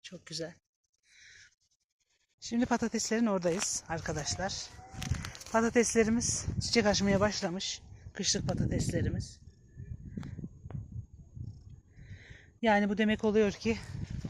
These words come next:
altı, artık alttan çoğalmaya başladı patateslerimiz demek oluyor. Çiçeklendiği zaman. Geçen sene şu bölgede oturuyorduk biz. Şurada. Burada masa sandalyelerimiz vardı.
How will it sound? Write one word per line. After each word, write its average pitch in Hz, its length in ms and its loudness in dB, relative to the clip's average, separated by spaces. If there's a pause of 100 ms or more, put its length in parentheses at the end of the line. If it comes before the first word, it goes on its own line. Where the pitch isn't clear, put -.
(720)
altı, 202 420 -2
artık 208 400 2 (140)
alttan 240 380 4
çoğalmaya 208 500 6
başladı 165 360 2
patateslerimiz 160 760 -2
demek 156 260 -4
oluyor. 156 400 -2 (480)
Çiçeklendiği 175 640 0
zaman. 165 300 -4 (960)
Geçen 269 220 6
sene 285 220 6
şu 285 220 4
bölgede 196 360 8
oturuyorduk 185 520 0
biz. - 260 -4 (100)
Şurada. 202 400 0 (1080)
Burada 214 320 2 (640)
masa 196 220 0
sandalyelerimiz 185 800 4
vardı. 165 360 0